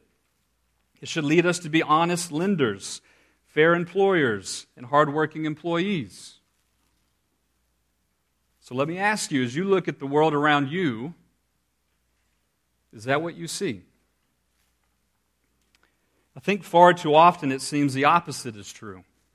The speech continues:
That our society is not just. Our markets are not fair. And people often are exploited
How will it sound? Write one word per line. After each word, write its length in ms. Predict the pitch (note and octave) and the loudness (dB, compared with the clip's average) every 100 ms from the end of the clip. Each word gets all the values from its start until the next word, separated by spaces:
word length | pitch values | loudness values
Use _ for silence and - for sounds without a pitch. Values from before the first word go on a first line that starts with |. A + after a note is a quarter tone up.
| _ _ _ _ _ _ _ _ _ _ - | _ _ _ _ _ _ _ _ _ _ -8
That 80 | B2 | 0
our 100 | C#3+ | 2
society 840 | D3 D3 - D#3 D3+ D3 D3+ C#3+ C#3+ | 0 -6 -2 2 2 2 0 -4 -8
is 160 | D3 | -14
not 220 | D#3 G3 D#3+ | -4 -4 -4
just. 420 | - G#2+ - _ _ _ _ _ _ _ _ _ _ _ _ | -10 -20 -20 _ _ _ _ _ _ _ _ _ _ _ _
Our 100 | A#2+ | -6
markets 680 | B2 C#3 C#3 D3 D3+ - - _ _ _ _ _ - | -2 0 0 -2 -8 -12 -12 _ _ _ _ _ -10
are 120 | C#3 | -2
not 260 | F3 G3+ | 2 2
fair. 380 | - B2 G#2 F2+ _ _ _ _ _ _ _ _ _ _ _ - | 0 -8 -8 -8 _ _ _ _ _ _ _ _ _ _ _ -20
And 120 | A#2 | -14
people 360 | E3+ E3 E3 D#3+ | -8 -6 -6 -8
often 640 | D3+ D#3+ E3+ - F3 E3+ | -6 -2 -2 -6 -12 -10
are 280 | - D3 D3 | -6 0 0
exploited 880 | C3+ C3 - - C3+ C3 A#2 G#2 | 0 -6 -14 -8 -2 -2 -2 -6